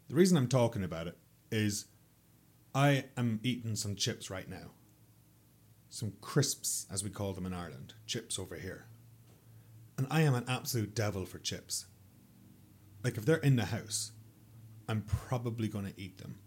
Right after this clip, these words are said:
I do not have the most self-control when it comes to chips, because I'm a devil for chips. I really, really want them. Now, my grandfather,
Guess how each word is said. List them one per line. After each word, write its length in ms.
I 80
do 140
not 240
have 320
the 80
most 760
self-control 1080
when 120
it 120
comes 280
to 140
chips, 680
because 260
I'm 120
a 40
devil 400
for 160
chips. 520
I 60
really, 460
really 280
want 320
them. 180
Now, 100
my 100
grandfather, 720